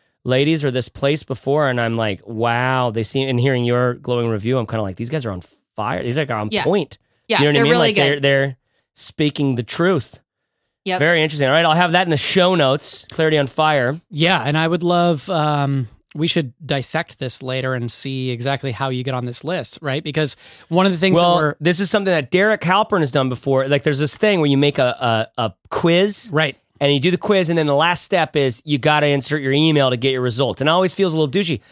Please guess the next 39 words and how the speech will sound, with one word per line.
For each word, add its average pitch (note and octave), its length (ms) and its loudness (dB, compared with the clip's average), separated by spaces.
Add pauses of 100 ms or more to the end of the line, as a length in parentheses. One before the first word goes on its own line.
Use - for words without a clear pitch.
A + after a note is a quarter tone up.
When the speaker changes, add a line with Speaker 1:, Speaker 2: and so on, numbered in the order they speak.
(220)
Speaker 1:
But A#3 280 2 (300)
the, F3+ 320 2
the E3 120 0
Clarity G3 340 2
on F#3 100 2
Fire, G3 280 2
like, D3+ 160 -2
you, E3+ 160 -4
you D3+ 120 2
go D#3 160 2
to D#3 60 -4
their D3 120 2
passion D3+ 500 -2
profile D3+ 360 0
quiz, D3+ 300 0
and C#3+ 240 -2
in B3 220 2
red A3+ 420 2
is, B2+ 100 -2
like, C#3+ 180 -2
at F#3 120 0
the G#3+ 180 2
end, F3 220 0
you D3 80 2
will D#3 100 2
be D3+ 160 0
asked F3 440 -4 (200)
to F3+ 160 -2
enter E3+ 220 0
your D#3+ 180 0
email D#3+ 300 2
address C3+ 260 0
to D3 140 -4
Speaker 3:
Right. D#3+ 180 2
Speaker 1:
unlock E3+ 520 2
your C#3+ 100 -2
results, C3+ 460 -2
quote B2 220 -4
unquote. G#2 260 -6